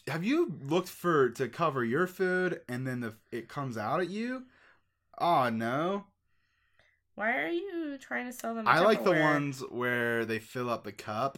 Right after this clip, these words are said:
Speaker 1: and they just can't quite get it. When they're trying to pour mil-, and, like, uh, they're trying to pour milk,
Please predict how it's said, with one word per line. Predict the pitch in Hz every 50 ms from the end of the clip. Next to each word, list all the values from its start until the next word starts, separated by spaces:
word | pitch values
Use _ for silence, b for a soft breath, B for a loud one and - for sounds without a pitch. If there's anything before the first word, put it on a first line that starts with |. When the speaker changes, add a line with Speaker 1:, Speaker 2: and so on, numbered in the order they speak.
| - -
Speaker 1:
and | 113 113 113 110 110 110 104
they | 101 95 90 - _
just | - - 113 117 123 127 123 - - _
can't | - - - 101 95 92 90 - _
quite | - - - 95 95 87 85 - - -
get | - 87 76 64
it. | 60 64 - - b b b b b b -
When | 107 110
they're | 110 107 104 110 -
trying | - - - 123 123
to | 127 120
pour | - - 131 120 113
mil-, | 117 120 120 -
and, | - 131
like, | 123 110 - - - _ _ _ -
uh, | 95 113
they're | 120 113
trying | 113 - - 190 185
to | -
pour | 185 165
milk, | 147 139 139 135 135 -